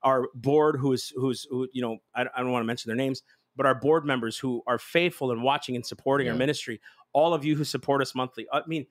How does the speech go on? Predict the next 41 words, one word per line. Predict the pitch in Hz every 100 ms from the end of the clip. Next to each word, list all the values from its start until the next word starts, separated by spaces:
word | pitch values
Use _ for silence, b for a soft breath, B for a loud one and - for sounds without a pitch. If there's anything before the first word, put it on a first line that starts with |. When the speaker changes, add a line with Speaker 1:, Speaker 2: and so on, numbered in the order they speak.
| _ _ _ _ 143
Speaker 1:
we | 147 202
can't | - 208 190 143
make | 156 160
this | 160 147
happen. | 156 151 135
Like, | 139 -
I | 202
get | 254
to | 226
go | 185 185
out |
and | 185
people | 175 175
see | 156 165
the |
pictures. | 143 165 - 156
I'm |
like, | 156
"Oh | 180
my | 214
God, | 196 208 196
look | 202
at |
that | 202 170
guy." | 190 151 b b b -
You | 143 294 370
let | 302 254
me | 220
do | 220 339
that. | 359 240 107 - 101
Speaker 2:
Yeah. | 113 135 113
Speaker 1:
You | 240 370
let | 330
us | 254 -
do | 175 339
Speaker 2:
Th-, | 392
Speaker 1:
this. | 220 143 -
Speaker 2:
th-, | 143 -
they | 151 151
make | 147 165 170
it | 143